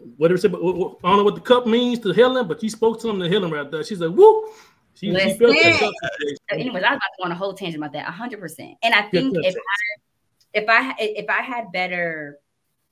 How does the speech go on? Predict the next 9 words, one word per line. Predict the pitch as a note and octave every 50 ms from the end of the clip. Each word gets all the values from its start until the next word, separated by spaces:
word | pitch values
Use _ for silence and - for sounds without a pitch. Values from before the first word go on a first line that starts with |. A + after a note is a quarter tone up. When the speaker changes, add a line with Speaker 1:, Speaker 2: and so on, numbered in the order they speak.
| _ _ _ _
Speaker 2:
sense | _ - - - G3 E3+ C#3+ - - -
and | E3+ E3+
I | E3+
wasn't | E3 E3+ F3 F3 F3 F3 F3+ F3+ F3 E3+ E3+
so | - - - E3+ E3 D#3+ D#3+ D#3+ D3+ C#3+ - - _ _ _ _ _ _ _ _ _ _ _ _ _
caught | - - - F#3 F#3 F#3+ F#3
up | F3 E3+ -
in | F3 E3+ E3+ E3+ E3
what | E3 F3 E3+ D#3+ - - -